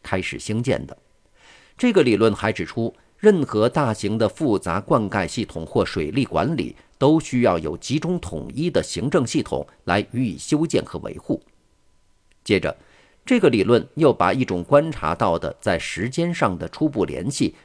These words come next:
变成了一种假定的因果关系链。美索不达米亚、中国北部和墨西哥的居民大概预见到大规模的灌溉系统可能会带给他们的利益，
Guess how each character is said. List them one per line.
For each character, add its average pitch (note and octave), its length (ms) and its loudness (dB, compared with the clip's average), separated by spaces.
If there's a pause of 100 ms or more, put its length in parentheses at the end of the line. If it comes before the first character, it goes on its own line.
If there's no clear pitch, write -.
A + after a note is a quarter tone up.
变 G2 180 2
成 G2 160 -8
了 A2 60 0
一 F#2+ 100 -2
种 F#2+ 220 -4
假 C2 280 -6
定 A2 200 -4
的 E2 180 -6
因 C#3 220 -2
果 C2+ 160 -4
关 B2 240 0
系 C3 160 -4
链。 - 180 -2 (720)
美 A#2 200 2
索 B2 200 2
不 A2+ 100 -2
达 G#2+ 160 2
米 F2 180 -4
亚、 F#2+ 200 0 (340)
中 F3 180 0
国 E3 140 2
北 - 380 -4
部 B2 160 2
和 F#2+ 180 -4
墨 B2 160 0
西 - 160 -6
哥 D3 160 2
的 A#2 80 -2
居 D#3+ 220 -4
民 A2+ 240 0 (260)
大 G3 160 2
概 C#3 240 2
预 F#3 220 0
见 G2 240 2
到 F#2 180 2
大 F2+ 220 0
规 G#2+ 160 0
模 F2+ 180 -2
的 G2 100 -2
灌 G2 220 0
溉 F2+ 140 0
系 F#2 180 -8
统 F2 160 -8
可 D#2 320 -6
能 D#2+ 180 -6
会 - 160 0
带 F#2+ 220 -2
给 C2 140 -10
他 - 180 -4
们 B2 140 0
的 E2+ 100 -2
利 G#3 180 -2
益， F2 240 -8